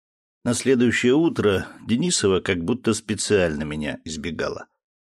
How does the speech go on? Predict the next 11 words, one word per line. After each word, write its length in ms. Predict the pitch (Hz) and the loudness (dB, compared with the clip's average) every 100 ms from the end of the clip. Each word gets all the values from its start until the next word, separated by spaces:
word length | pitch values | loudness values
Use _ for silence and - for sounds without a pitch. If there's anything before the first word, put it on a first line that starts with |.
| _ _ _ | _ _ _
А 60 | - | -2
может 300 | 170 170 151 | 0 0 -2
быть, 280 | 139 151 - | -2 -2 -2
так 220 | 127 - | -2 0
оно 220 | 95 98 | 0 2
и 60 | 90 | 0
было. 400 | - 67 69 - _ _ _ _ _ _ _ _ | -2 -4 -6 -8 _ _ _ _ _ _ _ _
Но 260 | - 107 - | 0 0 0
увильнуть 580 | 107 95 92 113 117 | 0 0 2 2 2
от 100 | 98 | 0
разговора 680 | 82 85 80 90 113 107 80 | -2 -2 -2 2 4 4 2